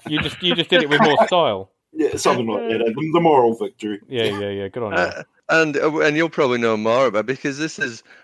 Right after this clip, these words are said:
Speaker 3: one of the really nice things about the New Zealand, uh, Blood Bowl community now in, in this new Discord is we have tabletop groups popping up to use this as their main point of, like, uh, where they talk, you know. So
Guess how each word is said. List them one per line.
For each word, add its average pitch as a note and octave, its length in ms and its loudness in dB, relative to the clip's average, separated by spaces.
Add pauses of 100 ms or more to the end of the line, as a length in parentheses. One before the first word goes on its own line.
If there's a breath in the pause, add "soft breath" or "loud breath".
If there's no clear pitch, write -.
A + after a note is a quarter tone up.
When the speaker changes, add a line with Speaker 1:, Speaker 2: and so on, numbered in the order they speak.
Speaker 3:
one C#3+ 180 2
of D#3 60 4
the C3 100 4
really B2 280 4
nice A2 260 0
things A2+ 260 -4
about G#2 200 0
the G2 280 2
New G2+ 200 -2
Zealand, G2 440 0
uh, F#2 260 2
Blood G2 200 -4
Bowl F#2+ 220 0
community G2+ 420 -4
now F#2+ 380 2
in, F#2 280 -4
in F#2+ 220 -4
this F#2 220 -6
new G2 140 0
Discord E2+ 640 0
is F2 440 0
we G2 200 -2
have G2 580 0
tabletop A2+ 720 0
groups G#2+ 400 0
popping G#2+ 420 -6
up - 220 -6
to - 160 -4
use A2+ 340 2
this A#2+ 220 -2
as G#2 100 -6
their G#2+ 160 2
main A2+ 460 2
point A2 320 -2
of, G2+ 240 -4
like, G2 420 -2
uh, F#2+ 360 2
where G2+ 220 0
they F#2+ 120 -4
talk, E3 500 -2
you A2 80 -4
know. E3+ 180 -2
So A2 360 -2